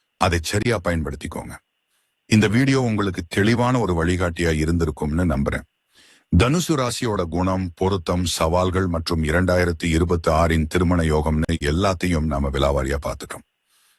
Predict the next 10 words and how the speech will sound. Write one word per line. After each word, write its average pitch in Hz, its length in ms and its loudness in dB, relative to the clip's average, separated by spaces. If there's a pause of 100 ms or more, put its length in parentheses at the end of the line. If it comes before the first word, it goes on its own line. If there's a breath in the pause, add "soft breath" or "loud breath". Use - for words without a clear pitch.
மேலும் 156 320 6
இது 120 140 0
போல 113 320 0
இன்னும் 101 300 0
பல 92 240 -2
சுவாரஸ்யமான 92 800 -2
ஜோதிட 90 420 0
விஷயங்கள், 76 520 0 (460)
ராசி 92 380 2
பலன்கள் 78 520 0